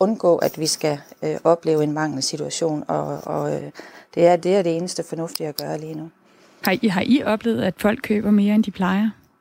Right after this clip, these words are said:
Speaker 1: Altså, vi oplevede i hvert fald i går, at der var rigtig mange borgere, som kom forbi apotekerne, øh, for at hente både receptmedicin og, og håndkøbsmedicin.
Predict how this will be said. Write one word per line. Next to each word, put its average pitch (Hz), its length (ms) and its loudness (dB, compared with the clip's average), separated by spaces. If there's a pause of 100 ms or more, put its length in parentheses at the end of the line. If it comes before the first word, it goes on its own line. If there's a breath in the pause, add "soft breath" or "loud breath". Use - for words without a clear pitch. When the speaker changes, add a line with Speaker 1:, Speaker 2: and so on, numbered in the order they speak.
(1000 loud breath)
Speaker 1:
Altså, - 220 -2
vi 160 120 6
oplevede 202 320 6
i 190 40 4
hvert 202 140 6
fald 202 160 0
i 202 40 0
går, 226 240 2
at 202 80 -4
der 202 80 -2
var 190 200 0
rigtig 226 220 -2
mange 190 220 0
borgere, 220 380 2
som 196 180 -6
kom 185 160 -4
forbi 247 300 -2
apotekerne, 170 800 -2
øh, 160 360 0
for 170 380 4
at 160 80 0
hente 180 240 -2
både 180 300 0
receptmedicin 165 880 0
og, 151 280 -4
og 151 160 -8
håndkøbsmedicin. 156 1000 -4